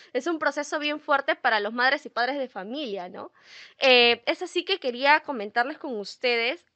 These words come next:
algunas frases que hemos escuchado, eh, y que me gustaría comentar junto con ustedes, porque sabemos que nuestra sociedad, aparte de una sociedad bastante machista,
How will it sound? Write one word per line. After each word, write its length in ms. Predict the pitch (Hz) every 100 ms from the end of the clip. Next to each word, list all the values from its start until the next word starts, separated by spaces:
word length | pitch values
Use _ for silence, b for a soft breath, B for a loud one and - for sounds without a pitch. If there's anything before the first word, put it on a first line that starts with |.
| -
algunas 440 | 254 269 403 480 -
frases 680 | 277 277 277 - 240 320 -
que 120 | 247
hemos 240 | 233 262
escuchado, 840 | 294 _ 196 - 226 220 220 233 - B B B -
eh, 580 | 220 208 208 208 208 202
y 80 |
que 200 | 240 254 233
me 100 | 233
gustaría 460 | 220 247 247 285
comentar 600 | 349 269 214 208 254 262
junto 340 | 311 277 262 262
con 180 | 269 190
ustedes, 540 | - - 233 226 311 - B B B B
porque 760 | 262 262 262 285 269 262 240 - _ _ _ _ _
sabemos 360 | 302 294 359
que 100 | 370
nuestra 240 | 294 285 247
sociedad, 640 | 254 233 - 226 247 262 - _
aparte 500 | - 226 262 247 240
de 680 | 262 254 262 247 220 208 214
una 140 | 226 262
sociedad 300 | 254 233 233
bastante 380 | 233 240 240
machista, 840 | 240 196 - 277 262 _ 233 233